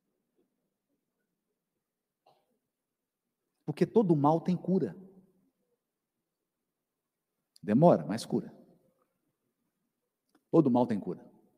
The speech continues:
Então, esse é o mecanismo da sabedoria divina. Esse é o mecanismo da sabedoria divina. Então, já é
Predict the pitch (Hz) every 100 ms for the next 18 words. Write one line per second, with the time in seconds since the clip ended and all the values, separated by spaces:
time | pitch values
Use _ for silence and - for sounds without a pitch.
0 | _ _ _ _ _ _ _ _ _ _
1 | _ _ _ _ _ _ _ 131 196 208
2 | 160 170 156 135 202 151 123 120 - 110
3 | 107 101 95 92 95 82 76 - _ _
4 | _ _ _ _ _ _ _ _ 214 262
5 | 330 320 294 302 294 302 320 320 294 320
6 | 254 320 320 - - - - _ _ _
7 | _ _ _ _ _ _ _ _ _ _
8 | _ _ _ _ _ _ _ _ _ _
9 | _ 175 254 262 165 208 254 214 226 254